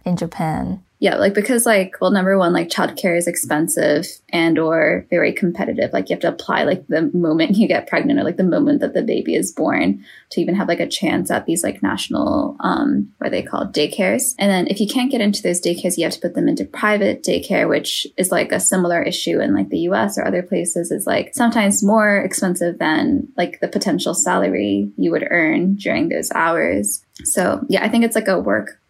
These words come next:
Speaker 2: culture issue where you have to make, like, an environment where people, like, are okay with working. <laughs>
Speaker 1: Or that they wanna come back, right? And then the sixth point is creating a transparent government where there is no abuse of power. So that was the opposition's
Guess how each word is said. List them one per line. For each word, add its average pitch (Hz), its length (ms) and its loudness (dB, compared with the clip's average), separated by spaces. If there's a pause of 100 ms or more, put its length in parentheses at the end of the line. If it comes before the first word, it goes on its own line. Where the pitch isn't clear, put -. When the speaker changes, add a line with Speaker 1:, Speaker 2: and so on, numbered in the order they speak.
Speaker 2:
culture 285 480 0
issue 285 440 2
where 240 100 2
you 185 120 2
have 185 100 -2
to 196 240 -4
make, 165 380 -2
like, - 220 -4
an 180 60 0
environment 175 540 2
where 175 100 -2
people, 165 320 -2
like, 156 280 -4 (260)
are 170 140 2
okay 180 360 2
with 170 140 0
working. 214 480 2
<laughs> 294 240 -6 (240)
Speaker 1:
Or 220 80 0
that 220 160 4
they 208 120 0
wanna 196 340 2
come 190 260 -2
back, 175 320 0
right? 190 340 -4 (280)
And 226 120 4
then 226 140 4
the 220 80 2
sixth - 340 -2
point 220 240 0
is 208 120 -2
creating 202 560 0
a 180 160 -2
transparent 220 640 -2
government 214 480 0
where 220 120 4
there 208 200 4
is 202 120 0
no 202 160 2
abuse 185 300 -2
of 180 160 -6
power. - 580 -4
So - 200 0
that 226 180 6
was 214 220 0
the 196 80 -2
opposition's 180 920 -2